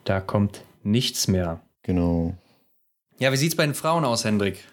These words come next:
Speaker 2: Ja, Dorothea Viera führt weiterhin,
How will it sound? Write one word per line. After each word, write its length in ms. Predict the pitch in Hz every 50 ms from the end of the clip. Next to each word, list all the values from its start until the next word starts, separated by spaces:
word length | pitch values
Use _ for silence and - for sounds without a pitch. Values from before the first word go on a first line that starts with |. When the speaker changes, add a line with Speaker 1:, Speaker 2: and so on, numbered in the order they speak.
| _ _ _ _ _ _ _ _ _ _ -
Speaker 2:
Ja, 260 | - 98 107 110 101
Dorothea 500 | 90 92 101 98 98 87 - 104 98 90 95
Viera 300 | 107 113 113 110 113 110
führt 420 | - - - - 117 110 104 -
weiterhin, 680 | 95 95 107 110 - 123 123 135 147 156 160 170 170 156